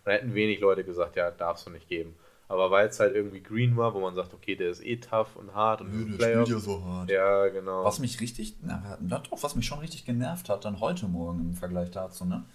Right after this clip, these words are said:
Speaker 2: Also das Foul von Dylan Brooks an Gary Payton, der jetzt wahrscheinlich für die Serie oder der für die kompletten Playoffs raus ist, das war auch super dirty und unnötig, ne?
Speaker 1: Ja.
Speaker 2: Aber dann setzt sich Embiid da auf die Pressekonferenz hin und hält erstmal die größte Moralansprache von wegen, das sei ja, geht ja überhaupt nicht,
Speaker 1: Ja.
Speaker 2: wie kann man das machen?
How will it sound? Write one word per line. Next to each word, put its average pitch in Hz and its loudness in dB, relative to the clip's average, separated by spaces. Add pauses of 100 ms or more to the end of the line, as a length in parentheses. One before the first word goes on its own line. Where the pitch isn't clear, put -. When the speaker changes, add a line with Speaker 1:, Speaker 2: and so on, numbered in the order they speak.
(400)
Speaker 2:
Also 101 -2
das 104 0
Foul 113 4
von 110 -2
Dylan 117 0
Brooks 107 -2
an 104 -4
Gary 98 -2
Payton, 107 -8
der 95 -2
jetzt - -4
wahrscheinlich 92 -4
für 95 -10
die 95 -6
Serie 90 -4
oder 87 -6
der 90 -6
für 95 -4
die 92 -6
kompletten 90 -6
Playoffs 95 -2
raus 85 -8
ist, 101 -16 (420)
das 95 -2
war 95 4
auch 92 2
super 95 -6
dirty 92 -2
und 85 -6
unnötig, 90 -6
ne? 123 -4
Speaker 1:
Ja. 87 -4 (280)
Speaker 2:
Aber 98 2
dann 98 2
setzt 107 -4
sich 117 -6
Embiid 107 -2
da 110 4
auf 101 2
die 95 -10
Pressekonferenz 104 -8
hin 104 -4
und 95 -6
hält 98 -2
erstmal 98 -6
die 92 -6
größte 98 -4
Moralansprache 95 -2
von 95 -8
wegen, 92 -4
das 87 -4
sei 90 -2
ja, 90 2
geht 87 -10
ja 90 -6
überhaupt 90 -4
nicht, 95 -4
Speaker 1:
Ja. 95 2
Speaker 2:
wie 95 4
kann 95 2
man 95 0
das 87 -6
machen? 98 -6